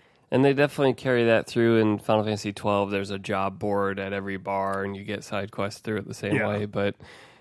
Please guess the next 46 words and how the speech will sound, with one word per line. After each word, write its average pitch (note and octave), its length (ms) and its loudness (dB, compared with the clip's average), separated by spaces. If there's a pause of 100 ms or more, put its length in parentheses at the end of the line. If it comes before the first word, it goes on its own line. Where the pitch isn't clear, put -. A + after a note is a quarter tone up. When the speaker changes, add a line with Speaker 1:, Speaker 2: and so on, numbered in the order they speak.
(100)
Speaker 1:
it, - 320 -10
that A#2 220 6
game A2+ 180 6
definitely G#2+ 460 4
tutorials G2+ 800 2
you G2+ 240 -2
like G2 200 -6
crazy, G#2 320 -2
Speaker 2:
<laughs> - 20 -2
Yeah, F#3+ 60 2
it - 60 2
Speaker 1:
so A#2+ 120 -2 (220)
Speaker 2:
does. - 120 -10
Speaker 1:
you, A2 180 -4
you A2 160 -2
actually A2 360 0
know G#2+ 200 4
about G#2 420 2
<laughs> - 0 -
it. F#3+ 140 2
So, - 280 -14 (1080)
um, A2 400 0
yeah, F3+ 260 6
there, D#3+ 180 4
there D#3+ 200 4
is F3 100 2
a F3+ 80 4
whole D3+ 240 2
lot C#3+ 220 6
of, C3+ 120 2
like, A#2+ 260 2
there's, A2+ 640 -2 (760)
and C#3 200 4
there's D3+ 160 4
also F#3+ 260 4
just C#3 240 0
downright C3 580 4
secret - 540 -4
stuff - 480 -2
that, G#2 420 0
unless A2 380 -2
you A2+ 100 -4
read G#2+ 220 0
a G2+ 60 -2
guide, G2 420 0
like, G2 360 -4